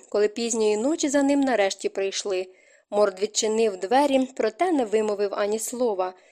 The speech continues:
Тиріона розштурхав носаком чобота пан Вардіс Еген. «Ставай на ноги, бісе, моя пані бажає тебе бачити».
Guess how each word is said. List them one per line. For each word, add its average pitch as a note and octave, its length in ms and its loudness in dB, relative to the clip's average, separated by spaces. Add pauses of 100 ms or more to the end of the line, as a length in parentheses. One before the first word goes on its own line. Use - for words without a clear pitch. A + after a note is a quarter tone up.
(120)
Тиріона G#3 520 4
розштурхав C#4 720 -2
носаком B3 560 -2
чобота A#3 460 -2
пан F#3+ 360 -4
Вардіс G3 520 0
Еген. F#3 440 -6 (500)
«Ставай C#4 420 2
на C#4+ 140 4
ноги, C#4+ 300 4
бісе, G3 520 -2
моя G#3 220 2
пані B3+ 320 4
бажає A#3+ 400 2
тебе A#3 260 -2
бачити». - 640 -4